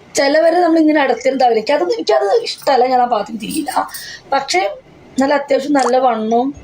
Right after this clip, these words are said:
ഇതുണ്ടെങ്കിൽ ചെറിയൊരു തൊലി, അത് നമ്മൾ പിടിക്കുമ്പോൾ തന്നെ ഇങ്ങനെ ഇങ്ങോട്ട് പൊക്കോളും. അപ്പോൾ അവിടെ മാത്രം തൊലി ഇല്ല.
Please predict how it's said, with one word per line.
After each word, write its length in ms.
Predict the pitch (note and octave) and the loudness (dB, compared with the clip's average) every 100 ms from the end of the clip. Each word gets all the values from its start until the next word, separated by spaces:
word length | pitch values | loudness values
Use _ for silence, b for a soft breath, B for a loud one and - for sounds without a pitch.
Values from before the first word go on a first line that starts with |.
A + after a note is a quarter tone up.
| - - - - - - | -20 -20 -20 -20 -14 -4
ഇതുണ്ടെങ്കിൽ 360 | B3 A3+ C4 | 0 0 0
ചെറിയൊരു 480 | C4+ C4 C#4+ D#4+ E4 - | 0 0 2 0 0 -2
തൊലി, 240 | G3+ F3 C#4 _ _ - A#3+ | -2 -2 -10 _ _ -6 -2
അത് 100 | D4 | 0
നമ്മൾ 160 | D4 | 0
പിടിക്കുമ്പോൾ 400 | D4+ D#4 - C#4 | -2 -4 -2 0
തന്നെ 80 | C4+ | 0
ഇങ്ങനെ 180 | B3+ - | -2 -2
ഇങ്ങോട്ട് 200 | B3+ B3+ | -2 0
പൊക്കോളും. 440 | - - - D#3 - | 0 -4 -2 -4 -2
അപ്പോൾ 180 | G#3+ - | -2 0
അവിടെ 160 | C#4 C#4+ | 0 2
മാത്രം 240 | C#4 - C4+ | 0 0 0
തൊലി 200 | A3 A3 | 0 -2
ഇല്ല. 320 | F3 - | -6 -8